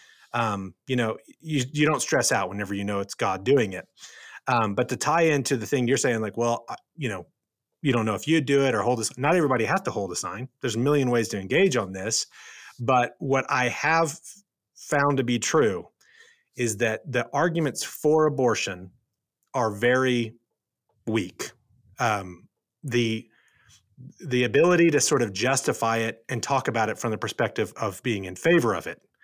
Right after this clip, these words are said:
is very weak. But the people who make those very weak arguments are very sure of themselves and think that they're, like, the intellectual ones, the ones that have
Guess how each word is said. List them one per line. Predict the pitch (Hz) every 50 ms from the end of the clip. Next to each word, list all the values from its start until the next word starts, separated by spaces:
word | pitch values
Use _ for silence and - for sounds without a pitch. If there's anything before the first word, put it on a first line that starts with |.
| - - - - - - _ -
is | 147 131 117 104 95
very | 87 107 123 131 131 127 117 110
weak. | 101 123 120 101 92 - - - _ _ _ _ _ _ _ _ _ _ _ _ _ -
But | 143 113 101 - 160 175 139 113 107 - - - - - _ _ _ _ _
the | - 123
people | - - 139 127 131 113
who | - 117
make | 110 117 143 180 180 180
those | 139 117 104 98
very | - 123 117 110 107
weak | 101 104 101 -
arguments | 147 160 151 120 110 107 107 104 - - -
are | - 120 113
very | 107 104 101 120 127 143 147 143 139 127 117 110 - _ _ _ _ _ _ _ _ _
sure | - - - 262 285 269 175 131
of | 110
themselves | 113 107 95 - - 104 98 95 95 - - - -
and | 147 135 120
think | - 180 190 185 175 185
that | 139 117 -
they're, | 143 131 131 127 123
like, | 120 113 107 98 -
the | - 123 113 117
intellectual | 117 113 - 117 113 113 110 - - - 110 104 104 101 101 98
ones, | 98 101 101 98 95 98 95 90 -
the | - 117
ones | 107 117 117 113 107
that | - -
have | 113 117 107 104